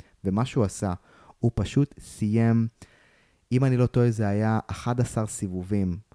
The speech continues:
שזה התמוטטות עצבים, אם, אם תשאלו אותי. והוא פשוט סיים את המרוץ במקום הראשון. הוא לא נתן ל-,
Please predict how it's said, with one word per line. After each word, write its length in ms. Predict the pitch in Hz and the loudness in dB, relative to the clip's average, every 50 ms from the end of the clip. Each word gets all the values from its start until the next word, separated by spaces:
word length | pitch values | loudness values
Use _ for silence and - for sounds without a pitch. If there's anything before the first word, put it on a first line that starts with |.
| _ _ _ _ _ _ _ _ _ _ _ _ _ _ _ - | _ _ _ _ _ _ _ _ _ _ _ _ _ _ _ -16
שזה 720 | - - 120 113 104 - 110 117 113 110 107 107 104 98 - - | -6 -2 -2 -2 -2 -2 -2 0 2 2 2 2 0 -2 -2 -4
התמוטטות 580 | - 117 - 127 120 - 120 - 165 170 - | -8 -6 -2 -2 0 0 2 2 2 2 2
עצבים, 460 | 165 - - 120 104 98 117 113 107 101 | 0 -2 0 -2 0 2 4 4 4 2
אם, 100 | 98 92 - - | 2 0 -2 -4
אם 80 | 117 107 | -2 -2
תשאלו 400 | 113 104 - 113 101 101 101 95 | -2 -2 0 0 0 0 0 0
אותי. 280 | 98 - - 95 85 - _ _ _ _ _ - - _ _ _ _ _ _ _ _ _ - | -2 0 0 0 0 -2 _ _ _ _ _ -20 -20 _ _ _ _ _ _ _ _ _ -12
והוא 180 | 110 107 113 - | -2 -2 -2 0
פשוט 400 | - 98 - - 156 165 190 - _ | 0 -4 -2 2 0 0 0 -2 _
סיים 380 | - - - - 107 110 120 131 | -18 -16 -6 -2 0 0 0 0
את 140 | 127 - 123 | 0 -2 -2
המרוץ 480 | 101 98 92 90 104 120 131 - - - 107 110 101 | -2 0 0 0 0 -2 -4 -6 -10 -14 -14 -12 -6
במקום 640 | 101 101 98 98 90 85 _ - - - 113 113 117 | -4 -4 -2 -2 -6 -8 _ -10 0 2 2 2 2
הראשון. 600 | 104 98 101 95 92 92 - - - 92 82 73 - - | 0 -2 -4 -6 -6 -8 -12 -8 -8 -6 -6 -6 -8 -6
הוא 160 | - 101 101 | -4 0 0
לא 120 | 110 127 | 2 2
נתן 460 | 143 135 120 - - 120 117 117 117 117 | 0 -2 -4 -2 -2 -2 0 0 -2 -2
ל-, 560 | 113 107 101 98 98 95 95 92 90 87 87 | -2 -2 -2 -2 -2 -2 -2 -2 -2 -4 -4